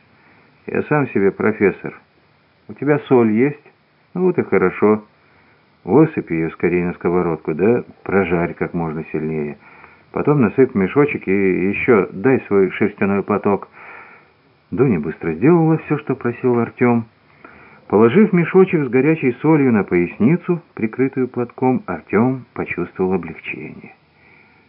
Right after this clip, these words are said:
Острая боль постепенно затихла, но стоило чуть шевельнуться, как она пронизывала насквозь.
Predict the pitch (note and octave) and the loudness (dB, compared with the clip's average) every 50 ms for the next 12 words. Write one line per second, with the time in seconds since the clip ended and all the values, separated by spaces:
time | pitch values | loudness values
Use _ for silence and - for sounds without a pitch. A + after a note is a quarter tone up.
0 | _ _ _ - - F2 G2+ A2+ A2+ - - - - G#2+ G#2+ G#2+ G#2 G2 G2 G#2+ | _ _ _ -6 0 0 2 2 0 -2 -8 -4 0 2 2 2 2 2 2 2
1 | A2 A2+ A2 G#2+ G#2 G2+ G#2 _ - - F#2+ - - - F#2 - - A2+ A#2 A2 | 2 4 2 0 -2 -4 -12 _ -14 -14 -14 -10 -8 -8 -6 -2 0 0 2 4
2 | G#2+ G#2+ G2 G#2+ G#2 G#2 - A#2+ A#2 G#2+ - - - - - - _ _ _ _ | 2 2 2 0 -2 0 2 2 2 2 0 -2 -14 -16 -16 -18 _ _ _ _
3 | _ _ _ _ _ _ _ _ _ _ _ _ _ _ _ _ _ _ _ _ | _ _ _ _ _ _ _ _ _ _ _ _ _ _ _ _ _ _ _ _
4 | _ - D#2+ E2 D#2+ - _ - C3 C3+ B2+ A#2+ A#2+ A#2 - B2+ B2 - - - | _ -14 -14 -14 -14 -12 _ -4 -4 -4 -4 -6 -8 -8 -6 -6 -6 -6 -4 -4
5 | B2 A#2+ B2 A#2 B2+ B2+ A#2 A2 - - - - F2 - - F2 F2+ G2+ A2 A2+ | -2 0 0 0 0 0 0 -2 -4 -8 -10 -10 -8 -6 -4 -2 0 0 0 -2
6 | - - D#2+ D#2 D#2 D#2 D2 D2 D2 C#2+ D2 D2 D2 D2 D2 - - - D#2 D2+ | -2 -6 -8 -6 -6 -6 -8 -8 -10 -10 -10 -10 -10 -12 -14 -14 -10 -10 -6 -4
7 | F2+ G2+ - - - | -4 -6 -6 -8 -20